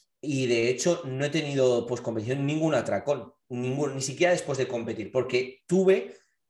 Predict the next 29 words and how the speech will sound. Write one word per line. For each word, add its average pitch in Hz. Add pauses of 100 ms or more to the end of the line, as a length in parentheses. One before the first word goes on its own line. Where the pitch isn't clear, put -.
(360)
el, 135
la 123
mentalidad 117 (420)
de 120 (760)
hoy 190
es 170
el 143
postcompetición, 117 (220)
vale, 107 (920)
pero 131
es 131
que 160
mañana 151
hay 160
otro 123
día 160
y 123 (220)
tengo 175
un 156
año 165
y 160
medio 180
hasta -
que 131
vuelva 147
a 147
definir 147
para 139
competir 131